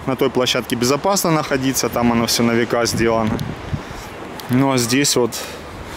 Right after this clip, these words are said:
вот такое вот все печально, унылое, к сожалению. Если кто-то знает, обязательно напишите, почему самое, одно из самых красивых мест и закат сейчас, кстати, одно из самых мест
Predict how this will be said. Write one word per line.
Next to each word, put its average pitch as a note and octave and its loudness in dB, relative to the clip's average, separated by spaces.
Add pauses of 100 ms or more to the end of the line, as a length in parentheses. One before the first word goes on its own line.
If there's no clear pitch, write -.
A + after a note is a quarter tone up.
(400)
вот A#2+ 0
такое A#2+ 2
вот A2 2
все A#2 2 (200)
печально, C#3 2
унылое, C3 2 (920)
к - 2
сожалению. B2+ 2 (920)
Если - 0
кто-то C3 0
знает, D3 0
обязательно C3+ 0
напишите, - 0
почему - 0
самое, B2 -2
одно B2+ -2
из B2 -2
самых B2+ -2
красивых B2 -2
мест B2+ -2
и B2 -6
закат A#2+ -2
сейчас, - -4
кстати, A2 -2 (480)
одно C3 2
из C3 2
самых C#3 2
мест C3+ 2